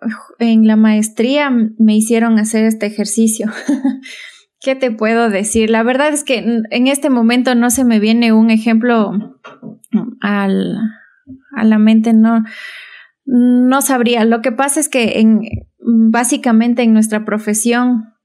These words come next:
día a día con los diferentes procesos que uno, que uno va conociendo, puede irse dando cuenta de estas cosas. Incluso puede darse cuenta de que hay mucha normativa que no está sujeta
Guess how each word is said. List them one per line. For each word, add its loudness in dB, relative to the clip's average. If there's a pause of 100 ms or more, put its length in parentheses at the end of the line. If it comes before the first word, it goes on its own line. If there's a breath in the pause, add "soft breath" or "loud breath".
(260)
día 0
a -2
día 0
con 0
los -2
diferentes 0
procesos -2
que -4
uno, 2 (400 loud breath)
que 0
uno 2
va 0
conociendo, 0
puede 0
irse 0
dando 0
cuenta 0
de -2
estas -6
cosas. -4
Incluso -2
puede 0
darse -2
cuenta 0
de -4
que -8 (360 loud breath)
hay -2
mucha 0
normativa 0 (180)
que -2
no 2
está -2
sujeta -4